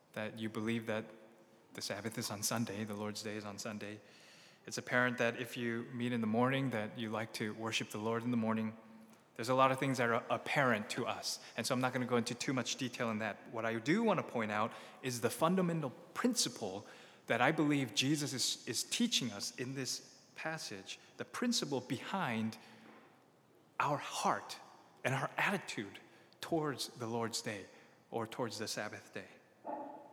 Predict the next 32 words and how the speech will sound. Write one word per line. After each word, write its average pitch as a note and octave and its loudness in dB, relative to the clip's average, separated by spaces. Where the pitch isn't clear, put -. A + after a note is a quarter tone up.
And B2 -4
there A#2 0
are B2+ -2
some D3 2
that C3+ 6
believe C#3+ 4
that B2 6
the A#2+ -4
Sabbath D3+ 4
was B2 2
instituted C3 2
when B2 6
God B2+ 8
gave B2+ 2
the A#2+ 2
law A#2 6
to A#2+ -2
Moses, C3 2
and A#2 0
it A#2+ 2
was A#2+ 0
the A#2+ -2
fourth C3 -2
command, C3 0
and, A#2 -4
commandment. B2+ 2
And A#2 -2
so B2 2
that's C#3+ 6
when C3+ 6
the A#2 2
Sabbath, B2 2